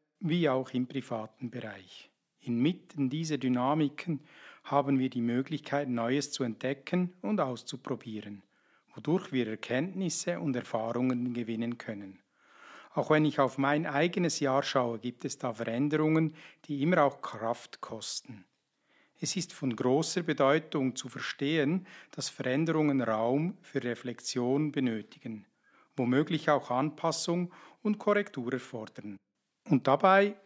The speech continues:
kann ich mich neu kalibrieren und neu ordnen. Wandel und Mindshift ist eng mit einem lernenden Mindset verbunden, da es nicht nur die Bereitschaft zur Veränderung,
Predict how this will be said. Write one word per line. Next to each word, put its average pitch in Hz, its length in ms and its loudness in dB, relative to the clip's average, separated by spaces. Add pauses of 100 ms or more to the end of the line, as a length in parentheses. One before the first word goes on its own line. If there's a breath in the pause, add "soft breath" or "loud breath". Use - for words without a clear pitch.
kann 139 240 4
ich 151 180 0
mich 143 260 -2
neu 123 280 2
kalibrieren 131 960 -2
und 180 200 2
neu 117 320 0
ordnen. 101 480 -10 (840 soft breath)
Wandel 151 480 6
und 160 180 4
Mindshift 143 600 2
ist - 220 -6
eng 147 200 2
mit 160 160 2
einem 127 240 2
lernenden 131 580 4
Mindset 120 540 0
verbunden, 104 760 -10 (120)
da 117 180 -8
es 113 160 -8
nicht 151 320 2
nur 139 140 4
die 127 100 0
Bereitschaft 123 720 0
zur 123 160 -8
Veränderung, 151 760 2